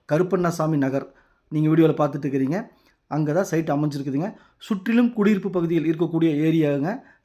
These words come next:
தண்ணீர் வசதி, டி டி சி பி அப்ரூவ்டு,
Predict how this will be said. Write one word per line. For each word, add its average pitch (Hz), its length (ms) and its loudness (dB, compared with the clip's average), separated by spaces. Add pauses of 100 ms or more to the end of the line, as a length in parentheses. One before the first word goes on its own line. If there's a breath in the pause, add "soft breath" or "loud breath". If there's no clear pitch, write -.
தண்ணீர் 170 380 2
வசதி, 143 640 -4 (240 soft breath)
டி 156 200 0
டி 190 200 0
சி 185 180 -4
பி 185 140 0
அப்ரூவ்டு, 147 640 0